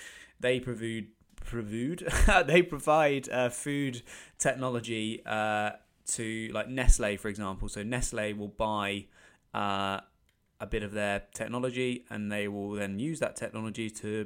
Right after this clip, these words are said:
produce chocolate. I don't know, like, that as a, as an example, that's kind of what they do. Uh, but Jay goes into more depth, uh, much,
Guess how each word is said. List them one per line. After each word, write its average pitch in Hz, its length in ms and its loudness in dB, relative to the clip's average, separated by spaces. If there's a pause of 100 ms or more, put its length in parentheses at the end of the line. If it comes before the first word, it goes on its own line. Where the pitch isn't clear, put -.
produce 101 600 -6 (600)
chocolate. 151 380 -4 (220)
I 98 80 -10
don't 104 140 -8
know, 107 160 -6 (100)
like, 98 240 -4
that - 240 -2 (100)
as 131 180 -2
a, 127 100 0 (120)
as 123 140 -2
an 113 80 -2
example, 98 440 -4
that's 73 200 -8
kind 98 160 -10
of 95 40 -10
what 87 100 -12
they - 80 -12
do. 95 180 -12 (320)
Uh, 104 220 -4
but 101 160 -10
Jay 107 180 2
goes 104 180 -4
into 98 180 -8
more 98 180 -6
depth, - 420 -4
uh, 95 340 -6 (140)
much, 104 220 -8